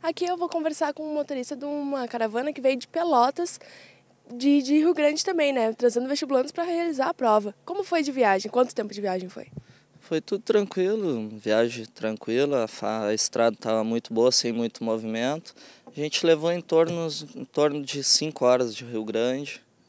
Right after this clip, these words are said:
Speaker 2: até aqui.
Speaker 1: Tá certo. E é a primeira vez que o senhor tá trazendo vestibulandos ou já trouxe outras vezes?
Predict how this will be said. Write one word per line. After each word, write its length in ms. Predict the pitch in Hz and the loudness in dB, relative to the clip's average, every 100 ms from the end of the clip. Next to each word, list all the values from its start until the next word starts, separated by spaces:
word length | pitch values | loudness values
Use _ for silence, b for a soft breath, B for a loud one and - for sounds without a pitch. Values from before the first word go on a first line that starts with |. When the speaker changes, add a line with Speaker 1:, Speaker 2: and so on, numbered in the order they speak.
| _ | _
Speaker 2:
até 160 | 123 | -6
aqui. 260 | 120 - 110 _ _ _ _ | -6 -8 -16 _ _ _ _
Speaker 1:
Tá 100 | 247 233 | -20 -20
certo. 400 | 233 214 214 - _ b b b b b _ _ _ | -20 -20 -20 -20 _ b b b b b _ _ _
E 460 | 285 302 311 320 320 - | 2 4 6 4 4 4
é 80 | |
a 60 | 247 | 4
primeira 360 | 262 254 277 330 | 4 0 4 4
vez 380 | 285 311 349 - | 6 4 2 -2
que 80 | |
o 20 | 311 | -2
senhor 160 | 262 | -2
tá 80 | 277 | -2
trazendo 440 | 262 254 240 262 | 0 2 4 2
vestibulandos 600 | 269 254 233 226 226 294 | 0 0 0 0 0 -2
ou 80 | 302 | 0
já 120 | 285 | 0
trouxe 240 | - 226 220 | -2 -4 -4
outras 240 | 208 202 | -8 -10
vezes? 160 | 185 | -14